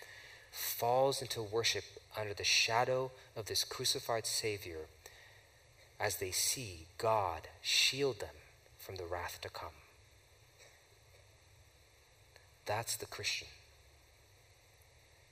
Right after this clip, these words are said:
You don't avoid being blown away from the land with your own shield, but with Jesus's.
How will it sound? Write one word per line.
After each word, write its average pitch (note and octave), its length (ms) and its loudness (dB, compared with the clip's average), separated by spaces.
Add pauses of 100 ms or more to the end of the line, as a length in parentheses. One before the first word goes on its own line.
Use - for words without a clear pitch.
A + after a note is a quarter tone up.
(1300)
You A#2+ 120 -4
don't D3 200 6
avoid A#2+ 600 0 (280)
being A2 240 -4
blown A2 260 2
away B2 200 4
from A2+ 180 -4
the G#2 80 -2
land F#2+ 460 -4 (320)
with A#2 140 -6
your G#2+ 200 -4
own A#2 220 -4
shield, G#2 560 0 (1600)
but A#2+ 100 0
with A2 240 -6
Jesus's. A#2+ 840 -4